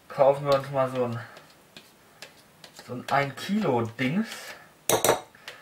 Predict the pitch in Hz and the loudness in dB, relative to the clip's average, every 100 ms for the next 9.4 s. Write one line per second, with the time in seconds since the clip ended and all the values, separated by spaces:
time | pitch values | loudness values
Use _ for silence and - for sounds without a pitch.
0 | - - 120 151 170 170 165 160 160 147 | -20 -6 -4 -2 0 4 4 4 4 6
1 | 170 170 - 139 - 143 156 160 151 143 | 6 4 2 2 6 6 6 2 0 4
2 | 139 - - - - - - - - - | 2 0 -12 -12 -12 -20 -18 -20 -20 -20
3 | - - - 139 131 135 - 123 104 98 | -20 -18 -12 -2 2 4 2 2 2 2
4 | 92 87 - - - - - - - - | -2 -10 -2 0 0 -2 -20 -20 -16 -16
5 | - - - - - - - - - - | -16 -20 -20 -20 -20 -20 -20 -20 -20 -20
6 | - - 113 - - 113 110 - - - | -20 -10 -4 -4 0 2 2 -2 -16 -2
7 | 139 165 131 117 123 - 131 131 139 139 | 0 2 0 4 4 2 2 4 4 4
8 | 151 135 123 - 135 131 160 190 170 160 | 0 -6 -10 -8 -6 -2 -2 -4 -6 -6
9 | 160 156 156 | 2 4 4